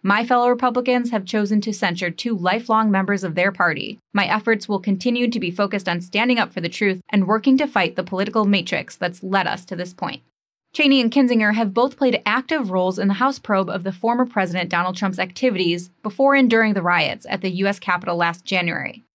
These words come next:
Their status as the lone Republicans on the panel has made fellow G O P lawmakers and party officials angry. The move to rebuke the two representatives also comes after Trump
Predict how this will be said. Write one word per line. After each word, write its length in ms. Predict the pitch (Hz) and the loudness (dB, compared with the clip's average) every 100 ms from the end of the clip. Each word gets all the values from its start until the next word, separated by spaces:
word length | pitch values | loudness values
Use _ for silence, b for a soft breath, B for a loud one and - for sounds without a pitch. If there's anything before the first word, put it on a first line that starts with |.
| _ | _
Their 120 | - 196 | -2 -2
status 480 | 185 208 214 240 | 0 2 2 0
as 140 | 240 196 | -2 -2
the 140 | 196 | -2
lone 260 | 175 190 226 | 0 2 2
Republicans 600 | 214 220 208 208 208 190 | 0 -2 -2 0 0 0
on 140 | 196 | -2
the 80 | 180 | -4
panel 400 | 180 208 214 214 | -4 -2 0 0
has 200 | 220 196 | -2 0
made 240 | 208 180 | -2 -2
fellow 280 | - 233 311 | -2 0 0
G 200 | 240 220 | -2 -2
O 40 | 226 | -4
P 160 | 226 | -4
lawmakers 480 | 196 180 180 185 180 | -2 -2 -4 -6 -4
and 120 | 190 | -4
party 260 | 185 240 262 | -2 0 0
officials 380 | 240 185 196 170 | -2 -4 -4 -4
angry. 500 | 208 233 190 - - _ _ | -2 0 0 -4 -10 _ _
The 100 | 226 | 2
move 220 | 233 277 254 | 4 4 2
to 100 | 254 | 0
rebuke 400 | 240 202 294 - | 0 0 -4 -4
the 80 | |
two 200 | 220 208 | -4 -2
representatives 800 | 175 180 180 175 175 180 196 185 _ | -2 -2 -2 -4 -2 0 -2 -4 _
also 300 | 233 294 330 | -2 0 -2
comes 360 | - 175 165 156 | -2 -2 -2 -4
after 260 | 175 180 | -6 -6
Trump 260 | 175 214 214 | -4 -2 -4